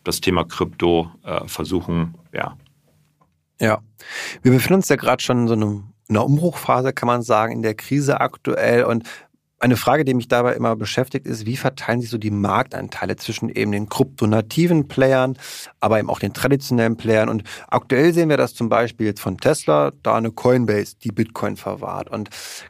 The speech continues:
Speaker 2: glaubst du vielleicht, dass gerade auch die Schwäche vielleicht, die wir aktuell erleben unter Kryptounternehmen, der Vertrauensverlust, der echt gravierend ist, äh, alle ziehen ihre Funds von Kryptobörsen oftmals ab,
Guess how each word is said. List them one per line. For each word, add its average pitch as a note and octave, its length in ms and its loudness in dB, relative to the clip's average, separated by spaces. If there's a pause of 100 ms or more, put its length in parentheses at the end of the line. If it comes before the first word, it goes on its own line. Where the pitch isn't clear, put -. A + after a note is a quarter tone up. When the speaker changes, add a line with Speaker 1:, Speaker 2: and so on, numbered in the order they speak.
Speaker 2:
glaubst A#2 400 0
du F3 60 2
vielleicht, C#3+ 340 2
dass B2+ 240 -2
gerade B2 220 0
auch C3 80 -6
die - 100 -6
Schwäche F3+ 480 -2
vielleicht, A2+ 400 -2
die A2 80 -2
wir - 100 0
aktuell A#2 260 0
erleben A#2+ 380 2
unter G#2+ 220 0
Kryptounternehmen, C3 640 2
der A#2 140 2
Vertrauensverlust, C3 880 0
der A#2+ 200 2
echt A#2 200 -4
gravierend B2 600 2
ist, C3+ 260 -4
äh, - 40 -10
alle A#2 560 2
ziehen B2 220 -8
ihre A2+ 160 -4
Funds A#2+ 300 -2
von A#2 120 -2
Kryptobörsen A#2+ 640 2
oftmals A2+ 380 -4
ab, - 200 -4